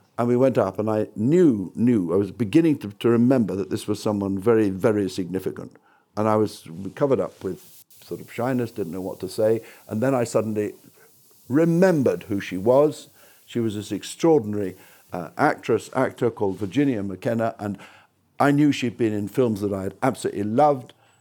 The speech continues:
and the lift was going up and up and up, and I knew I had to say something. <laughs> And so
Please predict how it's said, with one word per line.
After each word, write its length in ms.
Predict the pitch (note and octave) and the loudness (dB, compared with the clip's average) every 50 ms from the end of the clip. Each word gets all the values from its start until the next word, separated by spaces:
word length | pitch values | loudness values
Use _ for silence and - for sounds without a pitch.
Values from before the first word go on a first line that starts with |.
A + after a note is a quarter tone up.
| _ _ _ _ _ _ _ _ _ _ _ _ _ _ - | _ _ _ _ _ _ _ _ _ _ _ _ _ _ 0
and 160 | C3 C3+ A#2+ | 0 0 2
the 60 | A#2 | 0
lift 200 | A#2 A#2 A2+ - | 0 -2 -2 -4
was 100 | G#2 G2 | -6 -4
going 240 | - A2 G#2+ A2 A2+ | -2 -2 -2 0 0
up 160 | A2+ A2 - | -2 -2 -2
and 100 | A2 G#2+ | -2 -2
up 140 | A2 G#2 - | -2 -4 -4
and 100 | A2 G#2 | -4 -4
up, 180 | A2 - - - | -4 -4 -6 -8
and 80 | A2+ A2 | -10 -8
I 100 | A2 A2 | -8 -4
knew 340 | C#3 G#3 A#3+ B3+ B3+ B3 - | -2 0 2 2 2 0 0
I 140 | C#3+ E3 D3+ | 0 0 0
had 240 | B2+ D#3+ F3+ D3 - | 0 0 -2 -2 -4
to 100 | F#3 E3+ | -8 -6
say 300 | - F3 D#3+ E3 E3 D3 | -4 -2 0 0 0 -2
something. 480 | - - G#3+ F#3 F3 D3+ - C#3+ A#2+ - - - - - - - - | -2 -2 -2 -2 0 -2 -6 -8 -8 -10 -16 -20 -20 -20 -20 -12 -10
<laughs> 0 | C4 B3+ A3+ - B3 A#3 - - - A#3 F#3+ F#3+ G3 F3+ - - - - - A3 A3+ A3 - - _ - | -8 -8 -6 -6 -8 -8 -8 -8 -8 -8 -8 -10 -12 -16 -16 -18 -20 -16 -10 -8 -8 -8 -10 -8 _ 0
And 260 | C3 D3+ D#3+ D3+ C3 | 2 2 2 0 0
so 480 | - - D#3 D#3 D#3 D3 D3 - - | 2 4 4 6 6 4 4 0 -4